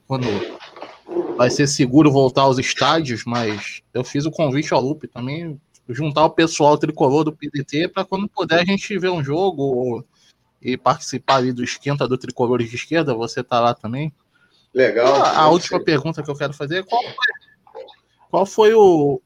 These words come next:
Speaker 1: o melhor e o pior momento que você teve como torcedor do Fluminense? Boa noite a todos, saudações trabalhistas e fora Bolsonaro.
Speaker 2: Boa, bora.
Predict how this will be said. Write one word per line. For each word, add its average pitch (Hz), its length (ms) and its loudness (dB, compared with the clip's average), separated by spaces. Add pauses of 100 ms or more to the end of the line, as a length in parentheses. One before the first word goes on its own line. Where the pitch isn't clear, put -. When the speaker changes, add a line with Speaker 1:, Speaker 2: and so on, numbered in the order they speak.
Speaker 1:
o 156 140 -6
melhor 196 380 6
e - 20 -2
o 254 80 -4
pior 220 380 2
momento 190 560 -4
que 165 100 -12
você 165 340 -8
teve 156 360 -6
como 147 360 -8
torcedor 151 500 -2
do 143 80 -6
Fluminense? 123 760 -8 (460)
Boa 131 180 -2
noite 147 300 -2
a 127 40 -2
todos, 151 280 -4
saudações 143 760 -4
trabalhistas 147 640 0
e 151 40 -4
fora 165 280 2
Bolsonaro. 156 580 0 (1120)
Speaker 2:
Boa, 113 540 2 (200)
bora. 120 460 2